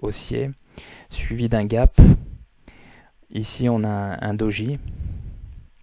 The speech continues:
On a un doji et on a à nouveau une rechute ici du titre. Euh, alors, c'est un quasi bébé abandonné puisqu'en fait, on n'a pas de ga-, on n'a pas de deuxième gap ici.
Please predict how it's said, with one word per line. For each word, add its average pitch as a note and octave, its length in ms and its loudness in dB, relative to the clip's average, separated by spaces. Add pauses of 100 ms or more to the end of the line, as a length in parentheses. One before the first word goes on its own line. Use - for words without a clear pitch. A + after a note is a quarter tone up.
(760)
On G#2 140 -4
a A#2 40 0
un A#2 120 0
doji G#2+ 560 -6
et A2+ 300 -4
on G#2 240 -6
a A#2 280 -2 (220)
à A2 80 -2
nouveau A2 320 -2
une A2 100 -2
rechute G#2 440 -6
ici G#2 300 -10
du G2+ 140 -12
titre. - 480 -12 (680)
Euh, - 260 -10 (640)
alors, G2 280 -8 (280)
c'est - 160 -10
un F#2+ 120 -8
quasi A#2 360 -2
bébé A2+ 300 -4
abandonné G#2 500 -4
puisqu'en - 360 -10
fait, - 240 -8
on G2 60 -8
n'a F#2 120 -10
pas G#2 160 6
de G2+ 140 -8
ga-, G2 320 -10
on - 40 -12
n'a G2 120 -10
pas A2+ 160 6
de A2 140 -4
deuxième G#2 360 -8
gap F#2+ 220 -12
ici. A#2 360 -10